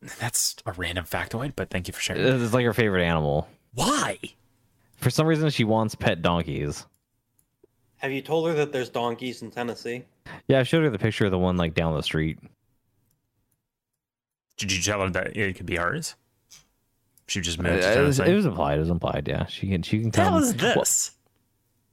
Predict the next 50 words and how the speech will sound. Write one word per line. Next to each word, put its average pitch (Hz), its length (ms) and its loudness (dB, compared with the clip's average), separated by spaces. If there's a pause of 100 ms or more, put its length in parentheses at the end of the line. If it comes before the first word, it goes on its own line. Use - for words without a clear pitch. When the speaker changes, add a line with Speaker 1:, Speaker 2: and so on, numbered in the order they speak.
(160)
Speaker 2:
Well, - 220 -8
it's - 100 -6
like 101 80 2
an - 60 2
underwater 82 720 2
island 90 320 0
or 107 120 2
something. 120 320 0 (180)
Speaker 1:
Hmm. 90 400 -6 (600)
Don't 92 160 -2
like 92 220 -2
it. - 80 -4 (280)
Speaker 2:
But 285 100 4
no, 240 80 4
I 143 100 4
did 143 160 0
say, 165 140 2
I 135 40 4
was 120 60 2
like, 113 120 0
"You 165 80 0
know, 135 160 4
come 147 160 2
out 98 160 2
here. 113 160 2
You 107 100 0
can 101 120 0
afford 101 280 0
some 85 140 -2
land, 90 640 2
and 82 440 0
maybe 87 260 0
your, 95 360 2
your 104 240 2
dream 107 260 0
of 95 120 0
owning 98 260 2
donkeys 95 480 2
or 98 80 2
running, 92 240 2
like, 92 140 0
an 90 80 2
animal 101 340 2
rescue 107 380 0
could 123 140 0
be 143 120 2
reality, 190 520 2
you 165 200 2
know?" 147 80 4
Speaker 1:
Yeah. - 800 2